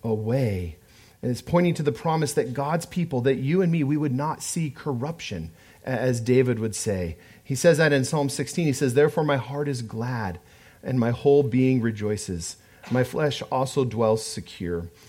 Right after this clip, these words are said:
For you will not abandon my soul to Sheol, or let your Holy One see corruption." And then Luke, looking back on this, he, he translates it for us. He says,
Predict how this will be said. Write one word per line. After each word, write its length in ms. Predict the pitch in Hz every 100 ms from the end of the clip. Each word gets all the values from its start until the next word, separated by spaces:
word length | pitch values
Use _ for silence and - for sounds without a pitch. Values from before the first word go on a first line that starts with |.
| - _
For 140 | 131
you 220 | 135 190
will 120 | 165
not 200 | 135 135
abandon 360 | 120 120 123 127
my 140 | 117
soul 280 | 110 - 123
to 80 | 113
Sheol, 520 | 95 123 113 107 117 - - - _
or 160 | - 117
let 220 | 107 117
your 100 | 104
Holy 380 | 90 - 120 113
One 300 | 90 85 85
see 280 | - - 101
corruption." 680 | - 92 95 92 - 80 80 - _ _ _ _ _ _ _ _
And 100 | 117
then 160 | 113
Luke, 300 | 120 147 -
looking 300 | 110 107 127
back 360 | 104 117 127 -
on 140 | 101
this, 360 | 85 82 - - - _ _
he, 180 | 147
he 100 | 127
translates 600 | 135 - 147 165 127 117
it 80 | 113
for 180 | - 101
us. 120 | 98
He 80 | 131
says, 340 | 127 143 139